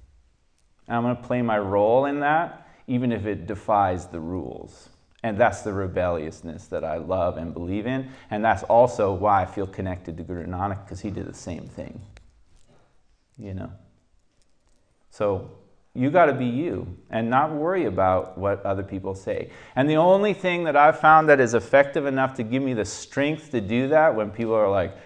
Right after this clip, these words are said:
"That's not allowed," is my daily sadhana. The simple formula is do your sadhana, be you. That's it. What's your sadhana? That is also unique to you.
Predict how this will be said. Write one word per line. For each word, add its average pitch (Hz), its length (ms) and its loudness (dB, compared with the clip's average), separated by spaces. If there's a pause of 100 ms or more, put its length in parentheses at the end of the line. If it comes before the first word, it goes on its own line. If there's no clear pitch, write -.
(140)
"That's 123 320 4
not 117 200 0
allowed," 101 540 -2 (240)
is 104 160 -6
my 95 160 -6
daily 92 380 -4
sadhana. - 560 -10 (760)
The 110 80 -2
simple 165 440 2
formula 127 720 2 (200)
is 95 420 -2 (300)
do 143 100 4
your 139 200 4
sadhana, 101 720 2 (160)
be 95 120 -4
you. 78 480 -8 (440)
That's 143 220 -14
it. 135 200 -12 (720)
What's 143 320 0
your 147 120 -2
sadhana? 156 520 -6 (280)
That 208 180 8
is 185 100 4
also 185 380 2
unique 90 560 -6
to - 100 -16
you. 85 240 -14